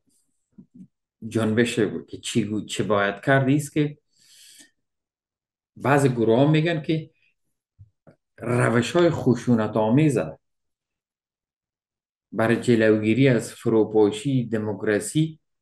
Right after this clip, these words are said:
باید ما در پیش بگیریم. این، این آتش با پترول خاموش کنیم. خب، یک دلیلش چی است؟ میگه که دموکراسی امریکا فاسد شده.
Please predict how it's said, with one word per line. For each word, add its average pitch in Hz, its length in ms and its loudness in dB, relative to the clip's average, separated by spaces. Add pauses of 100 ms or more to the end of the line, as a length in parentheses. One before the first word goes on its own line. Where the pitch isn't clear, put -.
(300)
باید 113 440 -2
ما 113 160 -2
در 98 200 -2
پیش - 340 -8
بگیریم. 85 440 -10 (380)
این، 101 340 -8 (1200)
این 117 160 0
آتش 113 400 0
با 135 420 2 (220)
پترول 123 580 2 (1200)
خاموش 98 440 -4
کنیم. - 320 -12 (2500)
خب، - 300 -2
یک 131 240 2
دلیلش 156 460 6
چی 101 80 0
است؟ 90 160 -2
میگه 240 240 6
که 247 120 -2
دموکراسی 143 800 4
امریکا 202 420 4
فاسد 110 880 0
شده. 101 440 -4